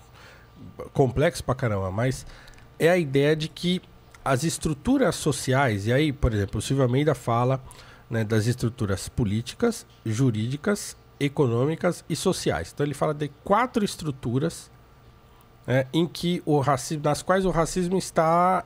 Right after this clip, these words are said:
impregnado. E ele funciona quase que, que, que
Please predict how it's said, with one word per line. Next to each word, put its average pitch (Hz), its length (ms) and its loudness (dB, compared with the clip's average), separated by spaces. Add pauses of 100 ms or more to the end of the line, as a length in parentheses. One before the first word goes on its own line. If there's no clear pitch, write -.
impregnado. 214 800 2 (1000)
E 151 140 4
ele 220 140 4
funciona 208 600 0
quase 214 540 2
que, 226 440 -2 (100)
que, 196 220 -4
que 202 480 -2